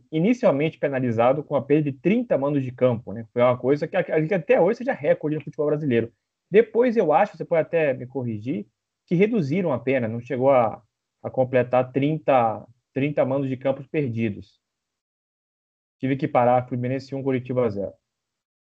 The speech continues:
Retornando, foi bem, bem na hora, mas vamos lá.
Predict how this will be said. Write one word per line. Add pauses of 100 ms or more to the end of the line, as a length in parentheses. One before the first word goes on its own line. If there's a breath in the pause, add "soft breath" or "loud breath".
(460)
Retornando, (180)
foi
bem,
bem
na
hora, (180)
mas
vamos
lá.